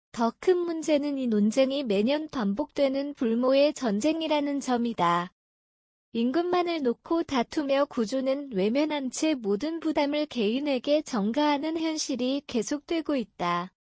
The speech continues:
이제는 백 슬래시 백가 아니라 백 슬래시 백 슬래시가 필요하다.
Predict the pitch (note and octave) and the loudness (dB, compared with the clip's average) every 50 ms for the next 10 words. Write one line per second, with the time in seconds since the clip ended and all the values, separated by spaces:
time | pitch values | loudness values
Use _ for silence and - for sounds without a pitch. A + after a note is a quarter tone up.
0 | _ _ - A3 A3+ G#3 D4 D4 D4+ D#4 E4 E4+ F4 E4+ - C4+ G#3 G#3 - - | _ _ -2 -2 0 4 4 4 4 2 0 -4 -4 -4 -4 -4 -4 -4 -4 -2
1 | F4+ F4 E4+ D#4+ D4 C#4+ - - E4 E4 E4 - D#4 B3 G#3 - - - F4 E4+ | 0 0 2 2 2 0 0 0 0 0 0 0 -2 -4 -4 -2 -2 0 0 2
2 | D#4+ D4 C#4+ - - D#4+ - D4+ D4 C#4+ B3 G3+ G3 G3 F#3 F3 F3+ F#3+ A#3 C#4+ | 2 2 0 0 -2 -2 0 0 0 2 2 0 0 0 -2 -2 0 0 2 2
3 | D#4 D#4 - _ _ _ - - A#3 G#3 - - - F4 E4+ D#4+ D4 C#4+ - - | 2 0 -4 _ _ _ -8 -6 -6 -6 -2 -2 0 0 2 2 2 2 0 0
4 | E4+ E4 E4 - C4 A3 - - - - E4+ D#4+ E4 E4+ E4 - E4 D4 - B3 | 0 0 0 0 0 -2 -2 -2 -4 -4 -2 0 0 0 -2 -2 -2 0 2 4
5 | B3+ C4 - - F4 - F4 F4 E4 D4 B3+ - F3 E3+ E3 E3 E3 E3+ | 4 2 0 -2 -2 0 2 2 2 0 -2 -2 -2 -2 -2 -4 -6 -8